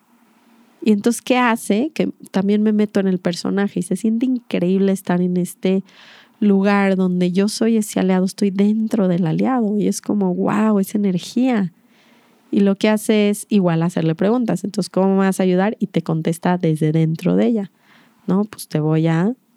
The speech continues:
regresar a tu corazón, a tu meditación. ¿Y cómo vas a acceder a mí? Toma miel hoy". Estuvo increíble que me <laughs> dio. O sea, pero te da un elemento en el día para regresar a ese estado. Se me hace extraordinario.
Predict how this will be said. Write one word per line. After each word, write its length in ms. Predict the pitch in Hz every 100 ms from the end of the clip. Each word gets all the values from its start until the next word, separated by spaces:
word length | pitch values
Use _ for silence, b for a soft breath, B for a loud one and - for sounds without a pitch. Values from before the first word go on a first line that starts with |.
| -
regresar 720 | 190 170 160 165 160 160 180 _ _
a 100 | 175
tu 140 | 165
corazón, 640 | 175 170 165 - 226 226 185
a 80 |
tu 160 | 165 170
meditación. 680 | 160 160 - 170 208 208 196 B B B -
¿Y 120 | 185
cómo 240 | - 180
vas 220 | 180 180
a 20 | 180
acceder 340 | - 165 170
a 80 | 170
mí? 240 | 175 262 -
Toma 280 | - 180 175
miel 260 | 180 180 185
hoy". 240 | 214 202 _ _ _
Estuvo 300 | - - 247
increíble 680 | 294 311 - 180 202 185 160 _
que 120 | -
me 160 | 175 175
<laughs> 80 | -
dio. 140 | 214 208 B B B B B -
O 80 | 220
sea, 160 | 240
pero 340 | 226 233 226 - -
te 140 | 220
da 180 | 226 269
un 160 | 294
elemento 880 | 285 226 180 180 208 233 226 190 175 - _ _ -
en 200 | 202 196
el 240 | 190 196
día 520 | 220 240 208 165 220 - _
para 220 | - 175 175
regresar 500 | 180 180 175 196 196
a 40 |
ese 140 | 196
estado. 480 | 190 - 214 208 202 - _ _ _ _
Se 160 | - 214
me 80 | 226
hace 140 | 247
extraordinario. 800 | - - 185 175 170 175 170 175